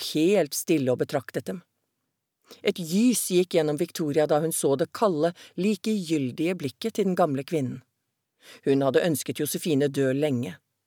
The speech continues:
Det skulle ikke forundre henne om Else Bø hadde forårsaket fallet. Hun var troende til litt av hvert den gamle heksen.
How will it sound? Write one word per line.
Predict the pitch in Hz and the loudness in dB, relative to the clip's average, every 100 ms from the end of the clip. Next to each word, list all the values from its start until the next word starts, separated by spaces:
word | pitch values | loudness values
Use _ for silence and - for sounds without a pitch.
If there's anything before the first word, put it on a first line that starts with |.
| _ - - | _ -20 -6
Det | - | -2
skulle | 240 311 262 147 | 0 2 2 0
ikke | 202 | 0
forundre | 190 240 151 123 156 | 0 2 2 2 2
henne | 170 240 - - | 2 0 -4 -4
om | 190 247 | -2 2
Else | 226 - - | 2 0 -2
Bø | 175 143 | 2 4
hadde | 160 170 | 4 0
forårsaket | - - 135 156 - 180 - - | 0 0 2 2 2 0 -2 -4
fallet. | - 147 208 - _ _ _ _ _ _ _ | 0 0 -2 -10 _ _ _ _ _ _ _
Hun | 156 139 | 0 2
var | 143 | 2
troende | - 160 127 139 | 2 2 2 0
til | 165 | 0
litt | 135 - | 0 0
av | 220 | 0
hvert | 170 - | 0 0
den | 139 127 | 0 2
gamle | 147 120 131 | 2 0 -2
heksen. | 131 - - 139 | -4 -4 -6 -8